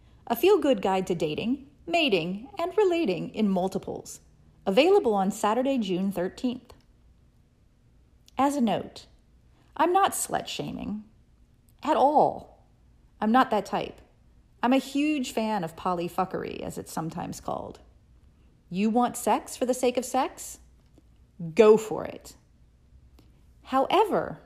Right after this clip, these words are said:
I'm not a fan of trying to sell someone that you're on the market for a relationship or a love match when all you want is a little horizontal bop. Which is why I think that answering questions like this is important.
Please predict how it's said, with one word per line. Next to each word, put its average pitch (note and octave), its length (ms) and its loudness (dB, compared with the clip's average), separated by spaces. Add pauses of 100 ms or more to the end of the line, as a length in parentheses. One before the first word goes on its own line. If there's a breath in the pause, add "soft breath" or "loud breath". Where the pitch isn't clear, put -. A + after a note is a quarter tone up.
(560)
I'm C4+ 180 6
not A4 220 2
a B4+ 100 -2
fan E4+ 280 -2
of C#4 120 -8
trying C#4+ 380 0
to B3+ 80 0
sell A#3+ 280 0
someone F#3 720 -2
that G3+ 320 0 (680 loud breath)
you're C4 320 4
on D#4 120 6
the C4 60 6
market A#3+ 360 2
for G#3+ 160 0
a G3+ 40 2
relationship G3 880 -2
or E3+ 260 2
a E3+ 60 2
love G#3+ 320 4
match - 480 -4
when G3 360 -2 (220)
all F#3+ 160 -2
you B3+ 140 0
want A3+ 260 2
is G#3+ 80 0
a G3 80 2
little F#3 400 0
horizontal G#3 720 2
bop. - 580 -2 (1800)
Which F#4+ 120 4
is G4+ 140 8
why D4 180 2
I E4 60 0
think G#3+ 240 -2
that A#3+ 80 0
answering F3 420 -4
questions G#3 440 -6
like - 180 -8
this - 220 -12
is - 120 -8
important. B3 600 -4